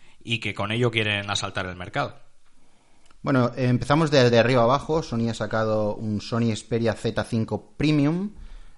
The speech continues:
Speaker 2: Eh, este modelo es un modelo de cuatro K, aunque para mí la resolución de cuatro K en un móvil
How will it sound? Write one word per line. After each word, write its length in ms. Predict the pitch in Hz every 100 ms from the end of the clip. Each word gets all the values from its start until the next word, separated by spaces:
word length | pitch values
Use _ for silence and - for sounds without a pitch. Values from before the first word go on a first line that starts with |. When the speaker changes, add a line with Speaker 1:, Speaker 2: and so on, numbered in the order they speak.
| -
Speaker 2:
Eh, 280 | 104 101 -
este 220 | 107 127
modelo 760 | 123 120 120 117 117 110 110 107
es 260 | 101 - -
un 100 | 117
modelo 280 | 110 110 107
de 140 | 104
cuatro 440 | - 117 113 104 -
K, 300 | 139 165 -
aunque 420 | 101 101 - 95
para 180 | 85 87
mí 160 | 95 104
la 140 | 101
resolución 480 | 95 92 92 104 101
de 80 | 95
cuatro 280 | 98 92
K 260 | 92 107 104
en 80 | 98
un 80 | 101
móvil 360 | 101 101 92